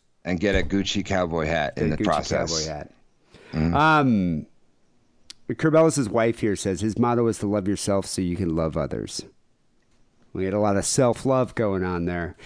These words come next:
Speaker 1: A
Speaker 2: This
Speaker 1: lot
Speaker 2: guy
Speaker 1: of
Speaker 2: was,
Speaker 1: self-love.
Speaker 2: this guy was a true Sick and Wrong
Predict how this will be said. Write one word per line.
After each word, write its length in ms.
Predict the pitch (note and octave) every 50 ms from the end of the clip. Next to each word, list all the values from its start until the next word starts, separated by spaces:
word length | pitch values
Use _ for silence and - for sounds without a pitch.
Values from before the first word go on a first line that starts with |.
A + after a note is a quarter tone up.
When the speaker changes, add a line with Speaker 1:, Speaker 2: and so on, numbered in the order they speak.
| - -
Speaker 1:
A 60 | - D#3+
Speaker 2:
This 100 | F3 -
Speaker 1:
lot 80 | G2+
Speaker 2:
guy 80 | C4 B3
Speaker 1:
of 100 | A3+ F3
Speaker 2:
was, 180 | E3+ D#3 D3+
Speaker 1:
self-love. 420 | - - D3+ D3+ C#3+ C3 B2+ B2+ -
Speaker 2:
this 200 | D#3+ F3 F3+ -
guy 220 | - A3 G3+ F#3+ F3+
was 180 | E3 D#3 B2+
a 100 | C3+ B2
true 400 | - - - D#3 D3 C#3 C3 A#2+
Sick 260 | - - - B2 -
and 140 | A2+ G2+ G2
Wrong 400 | G2 F#2+ F#2 F#2 F2+ E2+ E2 D#2